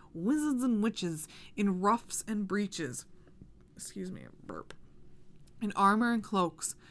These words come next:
cramming themselves into each other's canvases, screaming news from other parts of the castle. As they reached the end of this corridor, the whole castle shook, and Harry knew, as a gigantic vase blew off its plinth.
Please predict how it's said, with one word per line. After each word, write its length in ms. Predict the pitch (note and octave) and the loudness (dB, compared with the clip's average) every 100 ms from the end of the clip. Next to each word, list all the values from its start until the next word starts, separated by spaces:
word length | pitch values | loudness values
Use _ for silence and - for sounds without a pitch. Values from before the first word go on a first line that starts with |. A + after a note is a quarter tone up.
| - | -20
cramming 380 | - G#3+ G3 F#3 | 2 4 6 2
themselves 440 | E3+ - E3+ E3 | -2 -2 -2 -2
into 140 | E3+ E3+ | -4 -4
each 240 | F3+ F3 | -4 0
other's 340 | F3+ E3 E3 - | 0 0 -2 -2
canvases, 680 | G3 G3+ E3+ - C3 C3+ - - - | 0 0 0 -2 -4 -6 -8 -16 -8
screaming 520 | - - B3+ A#3 G3+ | -4 2 4 6 4
news 280 | A3 A#3 G#3 | 6 4 2
from 180 | G3+ F#3 | 0 0
other 240 | F#3 G3+ | 2 2
parts 320 | - F#3+ F3+ | 2 0 0
of 60 | E3+ | -6
the 80 | E3 | -6
castle. 560 | F#3+ F#3+ F#3+ - - - - - - - | 0 0 0 -4 -8 -14 -20 -20 -20 -2
As 140 | A3+ | 0
they 100 | A#3+ | 2
reached 360 | A3 A#3 C#4 - | 2 0 0 0
the 120 | D#4 | 0
end 160 | A#3 A3+ | 2 0
of 80 | G#3 | 0
this 160 | G#3 | -4
corridor, 600 | - - G#3 E3+ D#3+ E3+ - - - | -4 -2 0 0 -2 -4 -10 -20 -6
the 80 | - | -4
whole 260 | F#3+ A#3+ C4 | 0 2 0
castle 480 | - G3+ G3 - F#3 | 2 0 0 -2 -4
shook, 320 | - F3+ - - | -2 -2 -4 -6
and 140 | F3+ | -4
Harry 340 | F#3+ G#3+ A3 | 0 2 4
knew, 480 | G#3 F#3+ G3+ D#3+ C3+ - - - | 4 4 2 0 -4 -12 -18 -6
as 160 | G3 | -2
a 60 | G3+ | 0
gigantic 640 | F#3 F#3 F#3+ G#3 G#3+ A#3+ | 4 2 4 0 0 -4
vase 500 | F#3+ F#3 F#3 D3+ - | -2 4 4 4 -2
blew 480 | E3+ F3 F3+ A3 A#3+ | -4 -2 2 4 6
off 240 | G#3 F#3+ | 6 4
its 140 | G3 - | -2 -6
plinth. 580 | - G#3 F#3+ D#3+ - | -6 -2 0 -2 -8